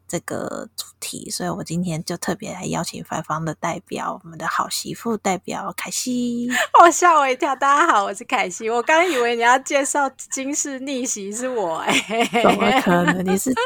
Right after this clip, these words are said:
Speaker 1: 你可是好媳妇欸。
Speaker 2: <laughs> 哎，我自己觉得我是啦，但是也不知道是不是真的。
Speaker 1: 对啊，因为我觉得我们两个的价值观都是比较偏传统，然后不太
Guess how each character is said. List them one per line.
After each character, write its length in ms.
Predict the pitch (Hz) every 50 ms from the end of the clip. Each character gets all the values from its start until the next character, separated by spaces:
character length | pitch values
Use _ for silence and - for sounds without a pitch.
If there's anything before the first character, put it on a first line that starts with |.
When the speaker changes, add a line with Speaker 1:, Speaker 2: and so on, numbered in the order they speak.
| 508 _
Speaker 1:
你 100 | - 233
可 280 | 240 - - 220 190 190
是 160 | 190 220 247
好 280 | 233 185 190 165 156 165
媳 320 | 156 - - 151 151 160
妇 420 | - _ - - 226 202 165 - -
欸。 200 | - - 190 175 -
Speaker 2:
<laughs> 120 | - - -
哎， 280 | 196 185 185 185 185 190
我 160 | 196 196 190
自 200 | 175 - - 285
己 160 | - - 185 170
觉 220 | - - - -
得 140 | - 180 180
我 180 | 180 190 - 185
是 400 | - - - - - 214 180 165
啦， 220 | 160 - - - -
但 180 | 208 208 208
是 100 | 214 220
也 120 | 202 - -
不 140 | - 196
知 160 | 202 - 190 185
道 160 | 202 196 190
是 180 | 185 - 190
不 80 | 175 175
是 180 | 175 170 165 156 -
真 280 | - 185 175 170 170 160
的。 200 | - - 240 226 - - _ _
Speaker 1:
对 120 | - 254 247
啊， 120 | 226 226
因 60 | 247
为 60 | 285
我 180 | 311 277 233 214
觉 200 | - - 185 180
得 160 | 180 175 170 175 196 220 - -
我 100 | 226 202
们 560 | 196 185 165 165 160 160 156 151 147 143 143
两 300 | 180 175 - - 147 139
个 180 | - 147 143 143
的 140 | - 143 143
价 240 | - - 220 196
值 160 | 180 - - 226
观 200 | - 156 156 156
都 120 | 156 160
是 140 | - - 190
比 200 | 185 - - -
较 240 | - - 160 156 160 _ _ _ -
偏 600 | - - - 202 190 180 175 175 175 175 180 175
传 400 | - - - - 139 135 143 185
统， 260 | - - - 175 156 139
然 120 | 135 127
后 60 | 147 -
不 100 | - 165
太 280 | - - - 196 185